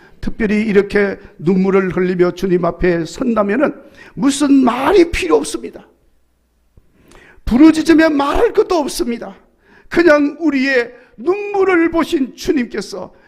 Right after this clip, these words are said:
"내가 네 눈물을 보았도다" 말씀하시며 불쌍히 여기시고 응답하여 주시는 줄로 믿습니다. 여러분, 나라가 없어지고 국토가 유린당하고 백성들이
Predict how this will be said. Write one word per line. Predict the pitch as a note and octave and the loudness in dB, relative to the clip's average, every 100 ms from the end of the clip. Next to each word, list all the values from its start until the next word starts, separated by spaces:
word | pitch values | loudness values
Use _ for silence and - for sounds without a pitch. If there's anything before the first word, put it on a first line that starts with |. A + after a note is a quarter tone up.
| _ | _
"내가 | F#3+ F#3+ F3+ E3+ D#3 D#3 | -2 0 0 -2 -4 -4
네 | C#4+ D#4 D#4 | -2 0 -2
눈물을 | C#4+ G3+ G4 F4+ D#4+ D#4+ D4+ C#4 - - | -2 0 0 0 0 2 0 -2 -8 -6
보았도다" | - C#4+ A3 A3 G3+ E3+ - - _ _ _ _ | 2 4 2 -2 -8 -10 -14 -20 _ _ _ _
말씀하시며 | F#3 C#3+ - C#3 C#3+ - B2+ C3+ C#4 - _ _ _ | -14 -14 -16 -18 -18 -18 -16 -14 -14 -18 _ _ _
불쌍히 | D4+ - - - A3+ A3 | -16 -16 -16 -16 -16 -16
여기시고 | G3+ G3 F#3+ - A3+ - _ _ _ | -16 -16 -20 -16 -14 -16 _ _ _
응답하여 | F3 F3 D#3 C#3+ D#3 C#3+ C#3 - _ _ | -10 -8 -10 -12 -14 -12 -14 -16 _ _
주시는 | F#3+ - G3 E3+ D#3 | -20 -14 -12 -10 -10
줄로 | D3 C#3 C#3 C#3+ _ - | -14 -16 -16 -18 _ -20
믿습니다. | D3+ - A2+ G#2+ - _ _ _ _ _ _ _ _ | -16 -14 -16 -20 -20 _ _ _ _ _ _ _ _
여러분, | G3 D3+ C#3 C#3+ A#2+ _ _ _ _ _ | -14 -14 -14 -16 -20 _ _ _ _ _
나라가 | A#3+ E3 F3+ F3 F3+ | -16 -10 -8 -6 -6
없어지고 | F#3 - G3+ G3+ G#3+ A#3+ _ _ _ _ _ _ _ | -8 -12 -16 -14 -14 -14 _ _ _ _ _ _ _
국토가 | A3+ - - G3+ G3+ | -10 -8 -6 -2 -4
유린당하고 | G3 F3+ F3 F3+ D#3 E3 D3+ E3 - _ _ _ - | -4 -6 -6 -6 -8 -10 -14 -18 -20 _ _ _ -10
백성들이 | C4+ - C#4+ C4 A#3+ A#3 - | -10 -6 -8 -8 -8 -10 -12